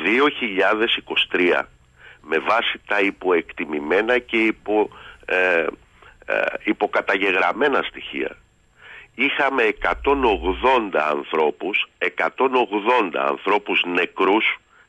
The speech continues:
την ώρα του μεροκάματου. Δηλαδή, κάθε δεύτερη μέρα είχαμε έναν νεκρό εργάτη στο χώρο δουλειάς.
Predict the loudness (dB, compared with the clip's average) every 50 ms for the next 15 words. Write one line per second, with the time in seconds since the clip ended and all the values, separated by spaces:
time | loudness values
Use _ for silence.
0 | _ -8 -6 -2 0 2 2 2 2 0 -2 -4 -2 0 0 2 2 0 0 0
1 | -2 0 0 0 -2 -4 -4 -8 -8 -4 -2 0 0 0 0 -4 -4 -2 -2 -2
2 | 0 0 0 -2 0 0 -2 -2 -2 0 0 0 0 0 0 0 0 2 2 2
3 | 2 0 -2 -4 _ _ _ _ _ _ _ -20 -20 -18 -10 -8 -6 -4 -2 -2
4 | 0 0 2 0 2 2 0 -2 -2 -2 -2 -2 -4 -4 -6 -2 2 2 2 2
5 | 0 -4 _ _ -2 -2 0 0 0 0 -2 -2 -4 -8 -16 -16 _ _ _ _
6 | _ _ _ _ -8 -6 -4 -2 -2 -4 -4 -2 0 2 2 4 2 0 -2 -4
7 | -2 0 0 2 0 0 -2 -8 -16